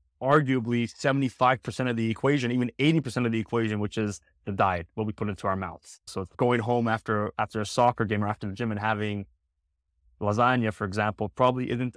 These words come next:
ideal every single day. It's good to recl-, replenish those, <laughs> the, the, the, the glucose, replenish the carbs, but, um, it's, it, it depends on the quality as well.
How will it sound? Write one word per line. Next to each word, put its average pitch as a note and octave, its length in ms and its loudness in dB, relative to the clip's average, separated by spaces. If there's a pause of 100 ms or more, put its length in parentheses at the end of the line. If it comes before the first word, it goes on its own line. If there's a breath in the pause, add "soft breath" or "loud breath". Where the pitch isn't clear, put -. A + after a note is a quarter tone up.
ideal A2+ 680 2
every G#2+ 300 -4
single G#2 380 -2
day. F2 440 -4
It's G2+ 140 -12
good A#2 180 0
to - 60 -12
recl-, A#2 460 -2
replenish A#2+ 520 -2
those, G2 300 -4
<laughs> C#3 140 -4
the, F3+ 80 2
the, A2 420 0
the, G2 260 -6
the G#2 80 -2
glucose, C#3 540 2
replenish A#2 400 -2
the A2 100 -8
carbs, C3+ 540 2
but, G#2 240 2 (600)
um, F2+ 540 0 (1200)
it's, G#2 360 -10
it, G#2 200 -4
it G#2+ 100 -2
depends A2+ 340 -2
on G#2+ 80 0
the G2+ 80 -4
quality G2 400 2
as F2+ 120 -6
well. F2 380 -4